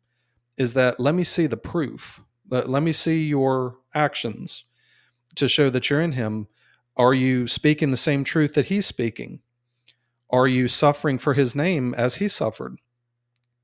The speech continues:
Do you have people in your family that are not on that same journey and they persecute you and they turn their back on you? And the hope is that happens, that over time that will change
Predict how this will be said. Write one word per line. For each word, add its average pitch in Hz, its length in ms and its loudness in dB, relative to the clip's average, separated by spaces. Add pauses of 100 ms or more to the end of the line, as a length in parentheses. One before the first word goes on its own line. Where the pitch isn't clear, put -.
(640)
Do 135 100 -2
you 127 140 4
have 135 200 2
people 143 280 0
in 139 80 0
your 139 100 0
family 143 640 -6 (480)
that 113 460 -2 (680)
are 131 100 2
not 127 200 2
on 123 120 0
that 120 140 -2
same 120 260 0
journey 127 520 -2
and 120 180 -6
they 120 400 -2 (300)
persecute 135 580 -2
you 117 340 -2
and 120 220 -4
they 120 420 0 (500)
turn 131 200 -2
their 120 120 0
back 185 280 -2
on 107 160 -6
you? - 200 -12 (640)
And 147 160 0
the 131 80 -2
hope 151 220 2
is 123 340 -2 (200)
that 139 160 0
happens, 151 440 0
that 117 200 -2 (580)
over 131 220 4
time 127 260 -2
that 120 180 2
will 107 100 -2
change 165 500 -4